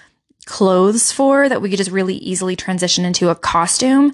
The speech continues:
And I read Holly's comment and I was like, "Vampire would be really easy." And actually, my husband and I could go as, like, gothic, Western,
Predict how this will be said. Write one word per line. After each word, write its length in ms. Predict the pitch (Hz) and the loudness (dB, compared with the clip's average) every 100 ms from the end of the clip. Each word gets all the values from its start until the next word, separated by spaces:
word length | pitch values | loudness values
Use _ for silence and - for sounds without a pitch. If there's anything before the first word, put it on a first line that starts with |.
| - - - - - | -4 -20 -20 -20 -6
And 300 | 214 208 202 | 0 2 2
I 100 | 202 | 0
read 320 | 202 202 202 | 2 2 2
Holly's 540 | - - 196 196 190 180 | 0 -4 -2 0 0 -2
comment 580 | - 185 180 196 254 247 | -2 0 2 2 2 2
and 60 | |
I 40 | 208 | 0
was 100 | 196 | 0
like, 160 | 196 | -4
"Vampire 600 | - 180 180 233 294 320 262 | -8 -8 -4 -2 2 2 4
would 180 | 208 | 2
be 120 | 190 185 | 0 0
really 260 | 190 190 | 0 -2
easy." 420 | - 196 185 180 | -2 -4 -2 -2
And 140 | 175 170 | -2 -4
actually, 800 | - 247 269 285 233 196 180 175 - - - - _ | 0 0 0 2 4 4 2 0 -6 -20 -20 -20 _
my 160 | 214 202 | 2 4
husband 340 | 190 190 208 | 2 2 2
and 80 | 202 | 2
I 60 | 190 | 2
could 180 | 190 | 0
go 220 | 196 185 185 | 0 2 2
as, 100 | 185 | 2
like, 320 | 170 - - | -2 -6 -4
gothic, 840 | 180 175 - 190 185 - - - _ _ - | 0 0 0 0 0 -2 -12 -18 _ _ -6
Western, 960 | 190 190 180 - 185 185 180 185 190 | -2 0 0 0 0 2 2 2 0